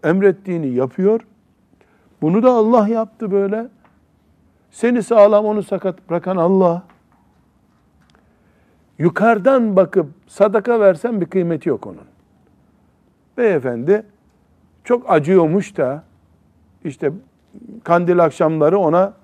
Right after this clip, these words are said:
hediye gönderiyormuş. Bu değil Efendimiz sallallahu aleyhi ve sellemin, e, Sa'd bin Ebi Vakkas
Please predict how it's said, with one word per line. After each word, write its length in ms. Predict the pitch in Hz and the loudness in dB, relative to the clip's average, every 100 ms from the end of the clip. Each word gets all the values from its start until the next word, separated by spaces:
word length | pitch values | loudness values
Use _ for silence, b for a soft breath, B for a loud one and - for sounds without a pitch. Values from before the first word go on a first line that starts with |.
| _ _ | _ _
hediye 320 | 160 160 175 | -2 2 2
gönderiyormuş. 600 | 170 160 143 131 120 110 147 | 2 -2 0 -2 -4 -8 -4
Bu 160 | 170 | 0
değil 260 | 180 185 208 | 2 0 0
Efendimiz 500 | 131 170 165 160 156 | -2 -2 -2 -4 -4
sallallahu 460 | 175 156 143 147 | -4 0 0 4
aleyhi 200 | 143 143 | 4 4
ve 40 | 131 | 2
sellemin, 480 | 147 131 135 127 - b b b b b b - | 0 -2 -4 -6 -10 b b b b b b -12
e, 80 | 110 | -12
Sa'd 380 | - 147 143 143 | 2 4 4 2
bin 100 | 143 | -2
Ebi 280 | 135 139 131 | -2 0 0
Vakkas 480 | 131 - 127 127 | -2 -4 -6 -6